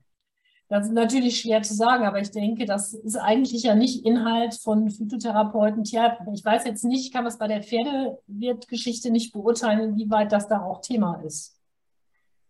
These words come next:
Ich denke, lernen kann man ja immer irgendwas, aber das ist natürlich jetzt schwer zu beantworten, weil ich natürlich, oder wir natürlich jetzt auch nicht wissen, wie waren deine Ausbildungsinhalte, ne? Vielleicht müsste man da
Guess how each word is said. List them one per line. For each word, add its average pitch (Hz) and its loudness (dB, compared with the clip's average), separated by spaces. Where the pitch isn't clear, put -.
Ich 233 2
denke, 302 6
lernen 285 8
kann 311 6
man 262 8
ja 220 6
immer 285 6
irgendwas, 302 4
aber 240 2
das 262 2
ist 269 -6
natürlich 262 -2
jetzt 233 -4
schwer 254 0
zu 262 -4
beantworten, 233 -2
weil 233 2
ich 214 -4
natürlich, 233 -4
oder 220 -2
wir 240 -2
natürlich 220 -2
jetzt 220 -4
auch 220 -4
nicht 220 -2
wissen, 214 -2
wie 233 0
waren 208 0
deine 220 0
Ausbildungsinhalte, 175 -6
ne? 220 -6
Vielleicht 247 6
müsste 294 2
man 240 2
da 226 4